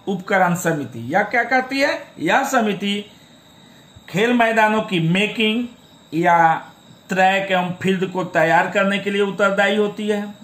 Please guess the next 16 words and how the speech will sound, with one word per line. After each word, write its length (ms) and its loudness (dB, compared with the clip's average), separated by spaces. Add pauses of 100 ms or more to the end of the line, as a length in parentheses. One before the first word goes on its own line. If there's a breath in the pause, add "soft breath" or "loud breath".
यह 240 0
समिति 720 -2 (280)
खेल 200 -2
प्रतियोगिता, 960 -2
स्पोर्ट्स 480 -4
मीट 240 -4
से 160 -2
संबंधित 560 -4
खेल 220 -2
उपकरणों 440 -2
का 460 0 (120)
आवश्यक 420 0
प्रबंध 480 -6
भी 180 -4
करती 400 -4
है। 320 -4